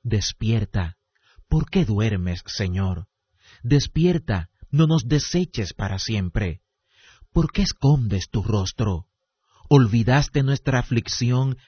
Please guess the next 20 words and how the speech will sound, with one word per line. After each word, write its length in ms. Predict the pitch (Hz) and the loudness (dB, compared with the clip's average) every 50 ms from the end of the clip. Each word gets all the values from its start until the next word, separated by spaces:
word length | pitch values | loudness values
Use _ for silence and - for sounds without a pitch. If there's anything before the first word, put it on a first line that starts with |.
| _ | _
y 120 | - 151 139 | 0 2 2
la 140 | 127 117 117 | 4 2 2
opresión 600 | 113 110 - 113 107 - - 120 120 120 123 120 | 0 0 -2 -2 -2 -2 0 0 0 0 0 0
nuestra? 520 | 117 120 120 - - 139 135 135 143 - _ _ _ _ _ _ _ _ _ _ _ _ _ _ _ _ _ | 0 0 -2 -2 -4 -4 -4 -4 -6 -10 _ _ _ _ _ _ _ _ _ _ _ _ _ _ _ _ _
Porque 300 | - 95 98 - 104 98 | -4 -2 -2 0 0 0
nuestra 460 | 95 95 95 - - 101 95 98 104 | 0 0 0 -2 -2 -2 0 0 0
alma 380 | 104 104 98 101 104 104 95 - _ _ _ | 0 0 0 -2 -2 -2 -4 -6 _ _ _
se 200 | - - 135 123 | -6 -2 0 0
ha 100 | 120 123 | 0 0
agobiado 600 | 135 - 139 139 117 123 117 131 127 110 95 90 | 0 0 0 0 0 0 0 0 0 0 0 -2
hasta 280 | 90 87 - - - 98 | -2 -4 -6 -6 -6 -4
el 160 | 92 87 87 | -4 -4 -4
polvo. 560 | - - 107 98 92 87 80 90 82 76 - _ _ _ _ _ _ - - - | -4 -2 -2 -2 -2 -2 -4 -6 -8 -8 -12 _ _ _ _ _ _ -16 -4 0
Nuestro 360 | 131 143 135 - - 139 131 | 2 2 4 4 4 2 2
vientre 460 | 104 131 156 180 180 170 - 180 160 | 4 2 2 2 2 0 0 0 0
está 280 | 143 - - 156 151 - | 0 0 -2 -2 -2 0
pegado 580 | - 143 117 - - 147 160 160 120 107 95 | 0 -2 0 0 0 0 0 0 0 -2 -4
con 240 | - - 101 95 95 | -2 -4 -4 -2 -2
la 100 | 95 95 | -4 -4
tierra. 560 | - - 107 98 92 95 104 95 85 80 - | -4 -4 -4 -4 -4 -4 -4 -4 -6 -6 -10